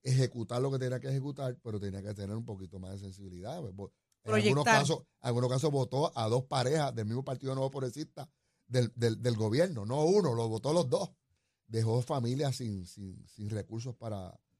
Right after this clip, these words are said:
Speaker 1: para su hogar. Yo creo que en la ejecución fue malo. Estoy hablando case study. Eh,
Speaker 2: Ujú.
Speaker 1: pero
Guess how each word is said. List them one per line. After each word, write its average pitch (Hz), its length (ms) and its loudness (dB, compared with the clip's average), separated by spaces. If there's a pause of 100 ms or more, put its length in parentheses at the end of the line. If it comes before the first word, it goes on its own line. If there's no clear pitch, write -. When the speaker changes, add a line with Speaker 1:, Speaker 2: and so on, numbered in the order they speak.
(120)
Speaker 1:
para 107 220 -2
su 101 140 -10
hogar. 135 260 0 (220)
Yo 139 100 0
creo 180 140 4
que 147 160 -2
en 127 60 0
la 123 60 0
ejecución 127 460 -4
fue 135 200 -8
malo. 90 240 -8
Estoy 110 160 -12
hablando 131 280 -2
case 117 180 -6
study. - 360 -20 (400)
Eh, 135 160 0
Speaker 2:
Ujú. 240 100 -10 (320)
Speaker 1:
pero 175 400 2